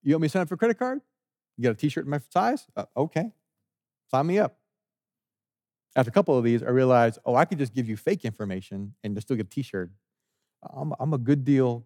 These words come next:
fiend. Love 'em. Two weeks ago, Kroger had ribeye on sale for four dollars a pound. So, Jenny, we have got to load up. Load it up.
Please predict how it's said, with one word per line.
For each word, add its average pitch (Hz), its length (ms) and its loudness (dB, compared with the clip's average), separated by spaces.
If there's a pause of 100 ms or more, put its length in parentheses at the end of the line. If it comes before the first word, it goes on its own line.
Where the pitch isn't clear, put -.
fiend. 151 440 -2 (200)
Love 143 240 8
'em. 101 120 -6 (1040)
Two 196 80 8
weeks 202 220 8
ago, 165 240 10
Kroger 190 460 6
had 151 180 6
ribeye 151 380 6
on 139 100 0
sale 143 220 2
for 120 80 -6
four 165 160 2
dollars 156 240 6
a 139 40 -4
pound. 104 380 -4 (200)
So, 120 100 -2
Jenny, 117 280 -4
we 123 160 -4
have 107 180 -2
got 101 180 -6
to 92 60 -6
load 98 500 -6
up. 90 200 -14 (1040)
Load 104 220 -4
it 90 100 -8
up. - 120 -16